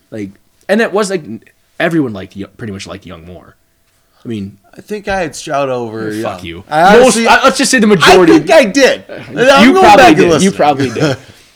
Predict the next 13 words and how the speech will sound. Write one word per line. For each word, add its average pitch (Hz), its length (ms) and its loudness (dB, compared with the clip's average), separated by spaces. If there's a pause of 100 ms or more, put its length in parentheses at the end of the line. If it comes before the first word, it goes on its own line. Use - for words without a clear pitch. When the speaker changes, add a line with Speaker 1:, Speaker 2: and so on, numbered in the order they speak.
(220)
Speaker 1:
But 147 320 -2 (920)
yeah, 147 160 0
I 135 60 -2
just, 127 200 -10
I 113 80 -8
don't, 104 260 -14
the 107 80 -18
whole 98 380 -12 (500)
Speaker 2:
But 180 160 2
yeah, 165 160 2
no, 147 220 2
the 135 160 0
consensus 147 1000 -4